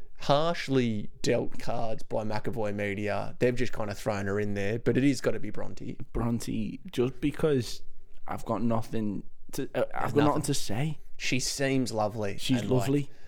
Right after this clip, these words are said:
Speaker 1: I'd have a chat with her, and she seems very caring
Speaker 2: And it's
Speaker 1: and
Speaker 2: not Bronte's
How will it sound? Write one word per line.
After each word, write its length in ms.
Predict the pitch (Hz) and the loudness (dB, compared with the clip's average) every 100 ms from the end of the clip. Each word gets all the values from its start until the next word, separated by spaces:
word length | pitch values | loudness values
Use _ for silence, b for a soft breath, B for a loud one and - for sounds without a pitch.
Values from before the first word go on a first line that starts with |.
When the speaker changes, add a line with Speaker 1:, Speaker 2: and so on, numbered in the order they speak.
| b b - | b b 0
Speaker 1:
I'd 60 | |
have 140 | 120 110 | 2 2
a 40 | |
chat 240 | - 101 - | 2 2 2
with 120 | 101 | 0
her, 280 | 104 104 107 | 0 2 0
and 120 | 104 | -4
she 100 | 104 | -4
seems 260 | 101 110 107 | 0 0 0
very 200 | 107 104 | -2 -2
caring 600 | 101 104 101 104 104 101 | -2 -2 0 -2 -2 -2
Speaker 2:
And 140 | 139 160 | 0 0
it's 160 | 160 | 0
Speaker 1:
and 80 | 151 | 0
Speaker 2:
not 340 | 160 170 - | 2 0 0
Bronte's 320 | 147 143 147 | 0 2 2